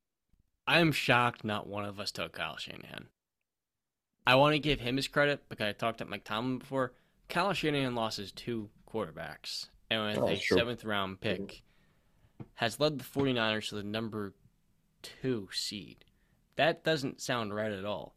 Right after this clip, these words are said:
Speaker 1: He went on a ten-game winning streak at the end of the season, won thirteen games with the best defense in football with a new D C in the second season. Then the du-, the new D C and DeMeco Ryans is phenomenal, but the forty-niners lost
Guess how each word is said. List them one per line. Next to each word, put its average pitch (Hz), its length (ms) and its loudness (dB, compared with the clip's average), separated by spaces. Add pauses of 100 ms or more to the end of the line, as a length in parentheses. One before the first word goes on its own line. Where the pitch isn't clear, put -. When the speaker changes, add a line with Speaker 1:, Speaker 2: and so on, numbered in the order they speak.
(140)
Speaker 1:
He - 180 -4
went 226 160 6
on 117 120 4
a 95 40 -4
ten-game 151 580 0
winning 135 180 2
streak 120 240 -4
at - 20 -10
the 110 60 -4
end 104 100 -2
of 98 60 -6
the - 40 -4
season, 98 300 -6
won 123 160 -4
thirteen 143 400 -2
games 113 300 -2
with 90 80 -12
the 104 40 -6
best 131 220 -4
defense 110 460 -6
in 175 80 -16
football 98 400 -10
with 101 120 -8
a 123 140 -4
new 131 320 -2
D 110 200 -6
C 120 360 -4 (100)
in 104 100 -8
the 104 60 -8
second 95 280 -10
season. 107 400 -10
Then 107 100 -8
the 110 100 -4
du-, 143 260 2
the 123 160 -2
new 151 180 2
D 110 180 0
C 120 260 0
and 104 80 -2
DeMeco 104 320 -4
Ryans 101 300 -2
is 98 60 -12
phenomenal, 117 520 0
but - 200 -6 (880)
the 156 60 -8
forty-niners 185 720 0
lost 131 400 2